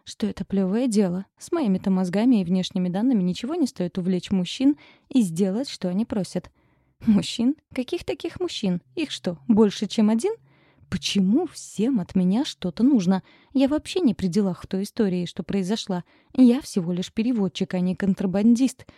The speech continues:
или преступник, которого разыскивает Интерпол. Я не перевозила кокаин в вагине и бриллианты в желудке.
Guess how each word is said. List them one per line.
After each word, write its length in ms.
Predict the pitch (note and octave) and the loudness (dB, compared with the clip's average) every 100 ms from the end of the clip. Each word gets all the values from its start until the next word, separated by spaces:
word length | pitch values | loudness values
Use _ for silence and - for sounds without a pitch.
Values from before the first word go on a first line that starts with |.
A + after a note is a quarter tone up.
| _ - | _ 2
или 300 | A#3+ G#3+ G3 | 4 6 4
преступник, 840 | - A3+ A3+ - C4+ - F3+ - _ | 2 2 2 0 -2 0 -2 -2 _
которого 480 | G#3 - G#3 F#3+ F3+ | -10 -2 0 0 0
разыскивает 600 | F#3+ F#3+ - - F3+ F3 | 0 0 -2 -2 -2 0
Интерпол. 520 | F#3+ A#3 A3 G#3+ F3 _ _ _ | 0 0 0 0 0 _ _ _
Я 240 | - A#3+ A#3 | 4 8 8
не 140 | G#3 | 6
перевозила 580 | G3+ G3 G3 F3+ B3 C#4 | 4 2 2 2 0 -2
кокаин 480 | - - F#3 F#3+ F#3+ | -4 -4 0 4 4
в 60 | |
вагине 480 | F#3 F3+ F#3 C#4+ A#3 | 2 0 4 4 4
и 20 | |
бриллианты 580 | F3+ D#3+ F#3 F#3 F3+ F3 | 2 2 2 2 -2 -2
в 40 | A3 | -2
желудке. 520 | C#4+ A#3 E3+ - | 0 -2 -2 -4